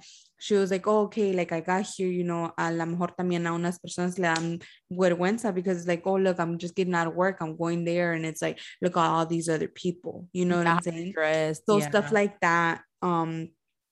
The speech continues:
Speaker 1: and also just kinda, like, saying for the language, yeah, of course. Like, how was it? You know, were you,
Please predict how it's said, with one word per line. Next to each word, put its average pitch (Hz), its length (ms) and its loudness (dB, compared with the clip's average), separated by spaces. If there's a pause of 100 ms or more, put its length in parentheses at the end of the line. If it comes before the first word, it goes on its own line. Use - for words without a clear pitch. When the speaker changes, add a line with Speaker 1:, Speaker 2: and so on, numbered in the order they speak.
(240)
Speaker 1:
and 185 160 4
also 180 300 2
just 180 240 -4
kinda, 180 260 2
like, 165 300 -2
saying 175 460 -2
for 208 140 2
the 185 120 2
language, 175 500 -2
yeah, 160 240 -2 (240)
of 170 140 -10
course. - 380 -4
Like, - 200 -6 (600)
how 180 200 2
was 170 240 0
it? - 240 -2 (480)
You 185 180 0
know, 160 160 0
were 175 220 0
you, 196 280 2